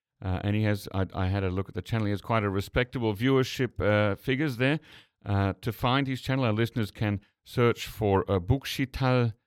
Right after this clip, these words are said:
T V with Bukshital written in Hangul, or they can look for his YouTube I D, which is a really long one. Uh, it's user hyphen F V two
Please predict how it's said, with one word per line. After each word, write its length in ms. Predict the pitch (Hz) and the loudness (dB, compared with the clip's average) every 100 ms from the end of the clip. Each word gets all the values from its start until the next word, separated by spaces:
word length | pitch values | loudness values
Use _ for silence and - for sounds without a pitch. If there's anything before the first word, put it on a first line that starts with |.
| _ _ | _ _
T 200 | - 127 | -2 0
V 180 | 113 123 | 2 2
with 180 | 131 90 | 2 0
Bukshital 520 | 113 - 104 113 101 | -2 -4 -4 0 2
written 200 | 101 98 | 0 0
in 100 | 90 | 0
Hangul, 420 | 92 123 104 104 131 _ _ - | 2 2 2 0 -2 _ _ -2
or 420 | 113 127 143 135 | 2 4 4 4
they 160 | 120 | 0
can 140 | 117 117 | 0 0
look 120 | 117 | -2
for 120 | - | -2
his 100 | 92 | -2
YouTube 360 | 120 135 - 98 | -2 -2 -2 0
I 100 | 95 | 0
D, 160 | 90 92 | 2 -2
which 180 | 98 95 | -2 -4
is 80 | |
a 40 | 92 | -4
really 180 | 101 95 | -4 -2
long 240 | 98 107 | 0 0
one. 260 | 85 95 107 | 0 -2 -2
Uh, 340 | 92 90 90 | -2 0 0
it's 240 | - 87 92 | -2 -6 -4
user 340 | 113 113 101 | -4 -2 -2
hyphen 500 | 98 107 110 107 101 - | 0 2 0 0 -2 -2
F 280 | 117 117 - | -2 -2 -2
V 420 | 98 113 123 107 - | -2 0 2 0 -4
two 340 | - 143 113 | 0 2 2